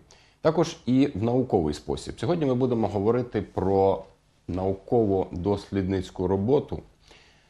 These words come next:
таку собі, якщо можна сказати, спробу пера наукового учениці десятого класу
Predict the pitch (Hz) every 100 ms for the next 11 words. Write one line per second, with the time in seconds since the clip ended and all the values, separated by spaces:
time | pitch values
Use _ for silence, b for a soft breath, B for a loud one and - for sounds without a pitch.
0 | b 90 - - 90 87 90 - - -
1 | 90 92 85 92 87 - 87 - 95 113
2 | 98 92 - 98 98 123 120 - _ _
3 | _ - 92 90 - 127 113 95 87 90
4 | 113 123 117 110 - 85 90 98 - 120
5 | 101 98 - 117 127 - 165